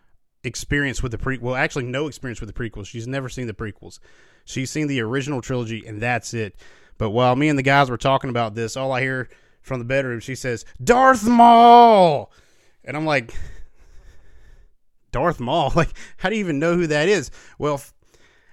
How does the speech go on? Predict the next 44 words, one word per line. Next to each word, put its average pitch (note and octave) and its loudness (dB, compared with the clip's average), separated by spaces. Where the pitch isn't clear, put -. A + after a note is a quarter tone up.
this D#3+ -4
is D3 -6
something D3+ -2
that C3+ 0
I'd A2 -14
previously C#3 -4
forgotten, B2+ -4
but G#2+ -10
we D3+ -4
actually C3 -4
went B2 -6
to A#2+ -6
Disney C#3+ -4
World G#2+ -8
on B2+ -2
our A2 -6
honeymoon A#2+ -6
back, A2+ -8
uh, A2+ -8
four C3+ -8
years C3+ -6
ago C#3+ -6
and B2+ -14
some B2 -12
change. D3 -6
And, A#2 -2
uh, A2 -6
we D3 -4
were C3 -4
walking C3 -2
through A2+ -12
Toy F#3 0
Story A#2 -6
Land. G#2+ -10
This F3+ -2
is E3 -8
before D3 -6
there C3 -4
was A2+ -6
Galaxy's A#2+ -6
Edge, A2 -10
so G#2+ -12
there A#2+ -10
wasn't C3 -8